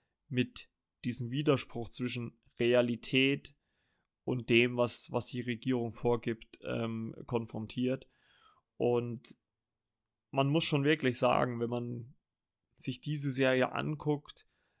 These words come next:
gerade auch wenn man die Geschichte von Amir betrachtet, wie er versucht, in ein besseres Leben zu kommen, wie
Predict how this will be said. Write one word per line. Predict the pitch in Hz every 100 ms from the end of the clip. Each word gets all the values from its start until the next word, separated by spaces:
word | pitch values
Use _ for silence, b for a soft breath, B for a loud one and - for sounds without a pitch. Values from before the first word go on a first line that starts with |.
| _ _
gerade | - - 127 143
auch | 117 131 117
wenn | 127
man | 127
die | 127
Geschichte | 139 - 131 -
von | - 120
Amir | - 120 127 139
betrachtet, | 143 143 - 127 120 123 -
wie | 123
er | 117
versucht, | 117 110 135 135 - _ _ _ _
in | - 123 127
ein | - 127 120
besseres | 127 131 123 117
Leben | - 117 131
zu | 127 120
kommen, | - 123 123 120 _ _ _ _ _
wie | 123 117 117 117 110